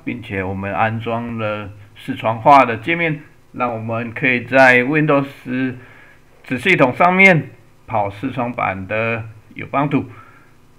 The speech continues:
之前我们也升级到了 Windows 十一，当然，这个子系统部分其实随着时间也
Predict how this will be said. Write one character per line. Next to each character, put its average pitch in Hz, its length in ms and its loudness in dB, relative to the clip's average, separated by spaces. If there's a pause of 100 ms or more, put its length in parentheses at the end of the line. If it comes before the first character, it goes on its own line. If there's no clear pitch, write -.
(1200)
之 240 160 2
前 208 100 8
我 165 60 4
们 139 240 2
也 123 220 0
升 196 280 -4
级 147 180 2
到 151 340 4
了 123 420 0 (640)
Windows 156 400 2
十 - 260 -12
一， 190 240 -4 (1040)
当 170 160 8
然， 151 400 4
这 165 100 -4
个 151 120 0
子 - 200 -12
系 220 220 -6
统 135 260 -4
部 170 200 -6
分 180 340 2 (340)
其 139 200 -2
实 131 160 -4
随 131 280 2
着 135 140 2
时 131 300 -12
间 185 340 4 (560)
也 104 380 -4